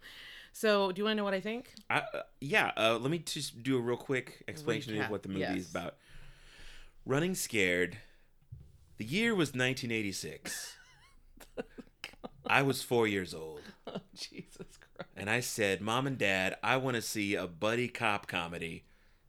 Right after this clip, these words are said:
Speaker 2: starring," what are you, what are you making a face for?
Speaker 1: Eighty-six. Is this the year that, uh, Back to the Future came out?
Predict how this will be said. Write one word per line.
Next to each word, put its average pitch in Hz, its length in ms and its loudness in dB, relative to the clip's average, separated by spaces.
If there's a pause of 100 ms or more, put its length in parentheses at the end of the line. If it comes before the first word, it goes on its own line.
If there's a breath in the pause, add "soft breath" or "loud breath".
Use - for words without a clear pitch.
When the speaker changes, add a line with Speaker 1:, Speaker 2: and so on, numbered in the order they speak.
(1120 soft breath)
Speaker 2:
starring," 92 640 -2
what 101 140 -4
are 104 40 -4
you, 101 160 -4 (140)
what 98 80 -10
are - 40 -6
you 98 40 -6
making 98 180 -4
a 95 40 -8
face 95 200 -8
for? 85 140 -8
Speaker 1:
Eighty-six. 220 440 -2
Is 185 120 -10
this 247 140 -14
the 339 100 -6
year 285 220 -4
that, 226 280 -4
uh, 190 280 0
Back 190 180 -4
to - 60 -16
the 190 80 -8
Future 185 260 -8
came 202 220 -8
out? 208 220 -8